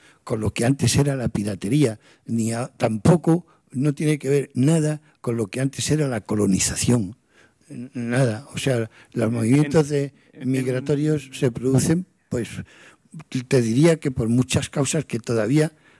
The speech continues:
Speaker 1: o sea, que es muy difícil de decir cuáles son, ¿eh?
Speaker 2: Lo, lo que pasa es que me estaba basando en lo que usted había puesto como la tabla, que estaba de fondo,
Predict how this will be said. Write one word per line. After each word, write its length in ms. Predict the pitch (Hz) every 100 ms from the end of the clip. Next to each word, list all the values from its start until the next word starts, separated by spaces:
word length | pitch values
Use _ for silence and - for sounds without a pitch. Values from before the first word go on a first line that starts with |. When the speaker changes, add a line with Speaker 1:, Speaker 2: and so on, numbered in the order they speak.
| _
Speaker 1:
o 140 | 113
sea, 180 | - 117
que 120 | 131
es 60 | 143
muy 160 | 165
difícil 520 | 156 110 135 - 117 110
de 100 | 107
decir 320 | 95 - 110
cuáles 320 | - 95 85
son, 260 | 143 135 120
¿eh? 120 | 143 _ _ _ _ _ _ _ _ _ 143 - _ -
Speaker 2:
Lo, 160 | 156
lo 80 | 165
que 40 | 160
pasa 80 |
es 60 | 156
que 120 | 185
me 180 | 180 165
estaba 220 | 143 147
basando 380 | 156 160 156 156
en 80 | 160
lo 80 | 147
que 80 | 127
usted 180 | 139
había 200 | 131 135
puesto 760 | 131 - - 131 127 131 127 120
como 160 | 123 120
la 80 | 117
tabla, 420 | 131 143 165 180
que 80 | -
estaba 220 | - 123
de 60 | 123
fondo, 320 | 131 135